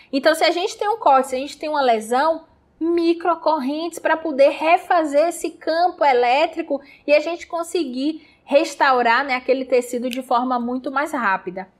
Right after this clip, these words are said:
certo? Então, tem essa diferença aí que eu achei fantástica. Ô, gente, por que que a gente não nasceu assim? Imagina, a gente perde um dedo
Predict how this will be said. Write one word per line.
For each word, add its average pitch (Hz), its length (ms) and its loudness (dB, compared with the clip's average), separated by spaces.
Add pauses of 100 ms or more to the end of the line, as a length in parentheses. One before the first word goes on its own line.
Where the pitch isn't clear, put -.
(220)
certo? 349 400 2
Então, 320 320 -2
tem 311 180 -8
essa 302 180 -4
diferença 247 540 -4
aí 220 100 -2
que - 80 -8
eu 240 60 2
achei 226 240 -6
fantástica. - 720 -10
Ô, 262 220 -4
gente, 220 260 -8
por - 140 -16
que 339 140 -4
que 339 100 -8
a 339 40 -6
gente 285 220 -10
não 262 100 -10
nasceu 226 300 -6
assim? 208 300 -8
Imagina, 285 320 -6
a 254 40 -6
gente 254 200 -8
perde 285 260 -4
um 269 100 -6
dedo 254 360 2